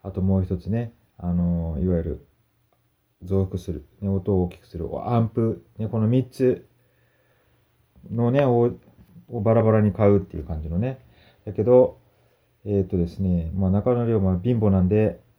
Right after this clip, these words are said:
中野家ね、お金がないんで、<laughs> なんかうなずいてますけどね。そう、あの、ね、ヤフオクで安く手に入れて、手に入れました。というかね、まずね、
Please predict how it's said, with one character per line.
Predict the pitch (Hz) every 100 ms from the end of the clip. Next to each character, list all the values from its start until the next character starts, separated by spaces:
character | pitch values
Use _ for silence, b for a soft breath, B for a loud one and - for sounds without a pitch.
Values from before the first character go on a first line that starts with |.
| _ _ _ _ -
中 | 98
野 | 98
家 | 90
ね、 | 98 117 - _ _ _ _ _ _
お | 95
金 | 95
が | 92
な | 92
い |
ん | 85
で、 | 90 95 - _ _ _ _ _ _
<laughs> | - - - 170 -
な | 151
ん |
か | -
う | 117
な | 117
ず | 110
い |
て | 107 -
ま |
す | -
け | -
ど | -
ね。 | 87 - B B B B B
そ | - -
う、 | B B B B B
あ | 110 104
の、 | 101 95 90 - _ _ _ _ _ 120
ね、 | 123 -
ヤ | 127 123
フ | 143
オ | 135
ク | 139
で | 123
安 | 120 127 156
く | 135
手 | - 113
に | 98
入 | 92
れ | 90
て、 | 92 78 - _ _ _ _ _ _ _ _ _ _ _ -
手 | 98
に | 92
入 |
れ | 101
ま | 101
し | 98
た。 | 92
と | - 139
い |
う | 123
か | 98
ね、 | 95
ま | 113 175
ず | 147
ね、 | 123 101 85